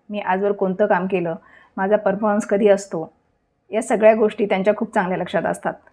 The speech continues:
कधीकधी मला असं वाटतं सिद्धेशपेक्षा त्यांना माझ्या कामाबद्दल अनेक गोष्टी माहीत आहेत." दरम्यान गुपचूप साखरपुडा उरकल्यावर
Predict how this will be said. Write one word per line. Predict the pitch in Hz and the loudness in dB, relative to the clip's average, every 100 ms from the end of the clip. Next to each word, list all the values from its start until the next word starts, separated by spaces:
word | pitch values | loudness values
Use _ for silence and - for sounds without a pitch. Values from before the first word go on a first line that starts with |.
| - | -4
कधीकधी | 196 208 208 | 0 2 2
मला | 208 180 | 2 4
असं | 185 185 208 | 4 4 2
वाटतं | 202 202 185 | 2 0 -4
सिद्धेशपेक्षा | 202 185 202 202 175 - 196 | -2 2 2 2 -4 -2 0
त्यांना | 190 190 | 0 0
माझ्या | 190 196 202 | 2 2 2
कामाबद्दल | 190 170 170 190 | 2 0 -2 -2
अनेक | - 180 180 | -2 -4 -4
गोष्टी | 185 - - | -6 -6 -6
माहीत | - - | -6 -6
आहेत." | - - _ _ _ _ _ _ _ _ _ _ _ _ - | -6 -8 _ _ _ _ _ _ _ _ _ _ _ _ -4
दरम्यान | 196 214 247 202 - _ - | 2 4 4 0 -2 _ -6
गुपचूप | 220 190 247 | -6 -2 -4
साखरपुडा | - 220 220 220 233 233 | 2 2 4 0 4 4
उरकल्यावर | 233 214 202 208 190 175 | 4 2 4 4 2 2